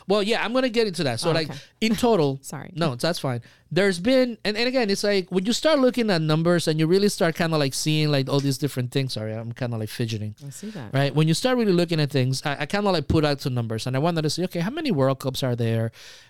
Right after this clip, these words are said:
Speaker 1: How many countries are in the world, and who's get where, right?
Speaker 2: And, and then truly, this is a World
Speaker 1: And
Speaker 2: Cup when
Speaker 1: truly,
Speaker 2: you think
Speaker 1: it's a
Speaker 2: about
Speaker 1: World
Speaker 2: this.
Speaker 1: Cup because
Speaker 2: Yeah.
Speaker 1: it is a world sport, you know.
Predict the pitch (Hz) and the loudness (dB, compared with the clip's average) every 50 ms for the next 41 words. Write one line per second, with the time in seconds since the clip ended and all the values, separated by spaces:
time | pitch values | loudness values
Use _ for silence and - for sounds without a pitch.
0 | _ _ - - - _ _ _ _ - - - 143 165 160 147 - 170 151 147 | _ _ -20 -20 -20 _ _ _ _ -14 -6 -2 0 2 2 2 2 0 0 0
1 | 135 - 139 139 131 135 131 127 123 123 117 117 117 113 113 113 127 - 139 147 | -2 -2 -2 0 0 0 0 0 0 -2 -2 -2 -2 -2 -4 -4 -4 -2 0 2
2 | 160 185 190 151 131 147 147 131 113 107 - - - - _ - 113 127 160 190 | 2 2 2 0 0 0 0 0 0 -2 -6 -10 -16 -16 _ -6 -4 -2 -2 -2
3 | 190 180 180 - 175 190 185 190 180 180 175 - - 214 202 180 165 151 143 143 | -2 -4 -6 -6 -6 -4 -2 -2 -2 -4 -4 -6 -4 -4 -2 -2 0 -2 -2 -4
4 | - 156 139 143 147 139 139 143 220 262 262 - - 320 339 330 285 247 - - | -4 -4 -4 -4 -4 -2 -2 0 0 0 0 0 2 2 4 4 2 2 2 0
5 | 226 - - 196 190 202 220 208 190 - - 180 151 - - 180 - 160 185 180 | 0 2 2 2 2 4 4 2 2 2 0 -2 -2 0 0 0 2 4 2 2
6 | - 165 160 170 202 226 220 151 131 - - - - - - 135 98 82 87 - | 2 2 0 2 2 4 4 2 2 0 -6 -8 -8 -6 -6 -6 -6 -6 -12 -20
7 | - - - 135 147 143 139 139 143 135 | -18 -10 -4 -2 0 2 2 2 2 0